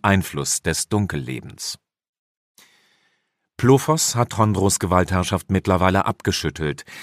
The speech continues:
aber dann bricht der Kontakt zur terranischen Kolonie Epsal ab.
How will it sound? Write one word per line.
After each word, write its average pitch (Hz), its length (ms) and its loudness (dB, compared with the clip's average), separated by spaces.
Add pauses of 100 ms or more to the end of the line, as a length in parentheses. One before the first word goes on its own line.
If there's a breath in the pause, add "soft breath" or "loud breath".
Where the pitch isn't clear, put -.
(220 loud breath)
aber 107 200 6
dann 131 260 4
bricht - 320 -2
der 117 80 2
Kontakt 110 520 -4
zur 107 180 0
terranischen 95 600 0
Kolonie 101 540 0
Epsal - 560 -2
ab. - 320 -14